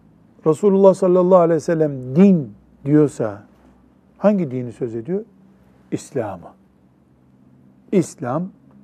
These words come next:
Efendimiz sallallahu aleyhi ve sellem'in getirdiği din zaten. Şimdi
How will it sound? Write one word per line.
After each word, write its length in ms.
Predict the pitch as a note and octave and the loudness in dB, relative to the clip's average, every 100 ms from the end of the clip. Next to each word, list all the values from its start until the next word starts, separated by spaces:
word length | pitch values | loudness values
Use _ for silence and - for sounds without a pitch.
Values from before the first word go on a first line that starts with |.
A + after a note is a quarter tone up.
| - _ _ - _ _ _ - _ _ _ _ - | -20 _ _ -20 _ _ _ -20 _ _ _ _ -2
Efendimiz 460 | D#3+ D#3 C#3 C3 A#2+ | 0 0 -2 -8 -4
sallallahu 360 | D#3+ C3+ B2+ | -2 -2 -2
aleyhi 140 | B2 A2+ | -4 -4
ve 40 | |
sellem'in 320 | C3+ D3+ E3+ | -4 -4 0
getirdiği 600 | D3+ C3+ B2+ A2 D#3 C#3+ | 0 0 -2 -6 -6 -4
din 140 | C#3 A2+ | -6 -8
zaten. 480 | F#2+ - - _ _ _ _ _ _ _ _ _ _ _ _ _ | -12 -20 -20 _ _ _ _ _ _ _ _ _ _ _ _ _
Şimdi 420 | - B3+ B2+ | -4 -2 -2